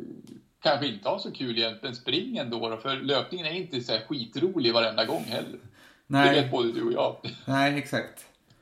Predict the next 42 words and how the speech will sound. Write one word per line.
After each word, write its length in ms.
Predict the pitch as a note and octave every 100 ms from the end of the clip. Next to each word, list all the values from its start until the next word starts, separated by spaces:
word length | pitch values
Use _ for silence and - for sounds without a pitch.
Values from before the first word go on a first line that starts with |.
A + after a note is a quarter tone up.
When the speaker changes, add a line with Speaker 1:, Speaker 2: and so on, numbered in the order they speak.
| _ A#2
Speaker 2:
Men 120 | D3
det 100 | D#3+
är 40 |
alltid 280 | D3+ D3 E3+
skönt 240 | E3+ D3
efteråt, 440 | D3+ C3+ D#3+ C#3+ -
vilken 280 | C3 C3 C3+
klyscha 440 | C#3+ C3 - A#2+ A2 -
det 80 | A#2+
blev 200 | G#2+ A2+
nu. 100 | A2 G#2+
Men, 80 | -
Speaker 1:
Ja, 200 | E3 F3+
Speaker 2:
eh, 60 | A#3
Speaker 1:
men 120 | G#3
det 140 | G3+ G3
är 260 | G#3+ A3+ A3
det 60 |
ju. 280 | F3 C3+ G#2+
Det 100 | C#3+
är 380 | F#3+ F3+ F#3 F3+
väldigt 420 | G3 F#3 F#3 F#3
sällan, 420 | G3 E3 E3+ F3+
okej 280 | F3+ G3+ E3+
då, 320 | C3+ A#2 B2+
hon 220 | D3+ C#3+ D3
får 120 | D#3+
förmaksfyll. 680 | F3+ D#3 D3 C#3+ - D#4+ - -
Speaker 2:
<laughs> 120 | _
Ja, 380 | - D3+ A3 G#3+
jo, 100 | G#3 G#3 G#3 F#3
då 160 | F3+ D#3 C#3
Speaker 1:
<laughs> 80 | E3+
Då 200 | F#3 G3+
var 160 | F#3+ -
det 60 | G3
inte 180 | F3
så 120 | - F#3+
skönt. 460 | G#3 F3+ A#3 F3 A#3 - - - -
Speaker 2:
Nej, 440 | D#3 D#3 D#3+ D#3
nej, 320 | D#3 D#3 D3+
det, 180 | C#3+ C3+